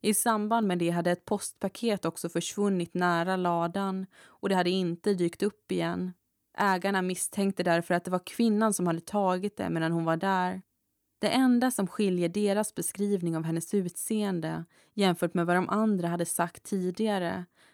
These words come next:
är att hon vid tillfället hade haft en chaufförsmössa på sig istället för den röda huvudduken. När polisen hör runt med chaufförer som brukar köra mellan Björneborg och Vasa får de reda på att det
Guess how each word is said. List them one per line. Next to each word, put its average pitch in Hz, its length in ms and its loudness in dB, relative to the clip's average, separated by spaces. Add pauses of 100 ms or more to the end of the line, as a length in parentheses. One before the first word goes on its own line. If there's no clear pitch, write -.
(100)
är 254 140 4
att 185 120 0
hon 180 120 2
vid 175 140 -2
tillfället 202 680 -2
hade 175 160 -2
haft 170 240 -2
en 180 80 -2
chaufförsmössa 214 1000 -2
på 160 240 -2
sig - 400 -6 (260)
istället 190 400 0
för 170 120 -2
den 165 120 2
röda 170 420 0
huvudduken. 180 1200 -4 (680)
När 208 120 2
polisen 254 540 2
hör 180 180 2
runt 202 320 2
med 180 140 -2
chaufförer 202 600 2
som 180 160 -2
brukar 185 220 -2
köra 226 520 2
mellan 170 280 0
Björneborg 170 720 -2
och 165 80 -6
Vasa 190 680 -2 (400)
får 269 140 4
de 190 180 4
reda 196 360 2
på 190 120 -2
att 190 100 -4
det 214 100 -2